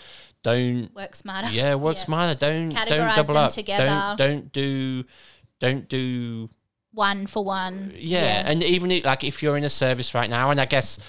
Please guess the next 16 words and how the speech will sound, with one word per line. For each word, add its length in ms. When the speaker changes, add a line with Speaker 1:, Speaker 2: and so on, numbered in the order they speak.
Speaker 1:
like, 220
yeah, 60
we, 140
we, 220
we 120
do 220
need 180
to 80
be 300
offering 380
practical 480
solutions 800
for 460
different 320
centres' 640
approaches, 760